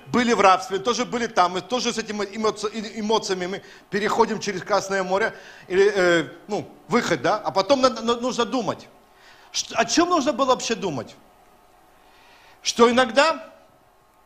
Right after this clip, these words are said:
то, что ты просишь у Бога, выхода, или чтобы ты изба-, э, что ты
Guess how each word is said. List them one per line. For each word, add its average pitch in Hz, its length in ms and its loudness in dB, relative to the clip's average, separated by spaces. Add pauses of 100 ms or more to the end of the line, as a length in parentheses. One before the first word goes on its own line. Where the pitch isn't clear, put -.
(1000)
то, 254 160 2
что - 180 0
ты 226 180 -6
просишь 233 460 -2
у 202 60 0
Бога, 254 480 -2 (1200)
выхода, 151 580 -2 (1160)
или 180 200 0 (280)
чтобы 185 200 -4
ты 196 160 -8
изба-, 165 320 -2
э, 180 80 -4 (160)
что - 200 -12
ты 170 80 -8